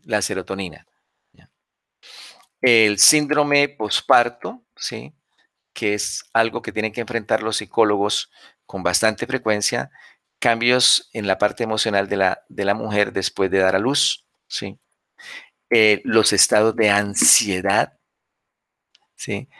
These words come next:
Los estados de ansiedad, de pánico, ¿sí? Los estados de ansiedad, de pánico, donde i-, in-, se han involucrado neurotransmisores, alteraciones en los circuitos límbicos en que participan la serotonina, la norepinefrina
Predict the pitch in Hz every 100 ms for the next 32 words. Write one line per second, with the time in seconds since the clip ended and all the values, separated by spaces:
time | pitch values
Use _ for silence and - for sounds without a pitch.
0 | - - 101 104 - 101 101 101 98 98
1 | 92 98 98 - - 123 117 - - 151
2 | - _ _ _ - 110 107 - - -
3 | - 104 98 - 101 104 95 92 - 90
4 | 95 98 - - 185 - 117 107 104 -
5 | 123 - - - _ 123 123 120 131 135
6 | 123 - 110 104 - 110 98 - _ -
7 | 104 98 107 104 95 98 98 104 95 92
8 | 92 90 92 92 98 - 104 98 101 95
9 | 135 120 131 117 101 101 110 104 110 107
10 | 110 - 110 - - - - 117 101 104
11 | - 90 90 107 - 85 90 92 92 90
12 | 90 113 107 101 - - - - 104 90
13 | 90 95 92 101 95 92 90 90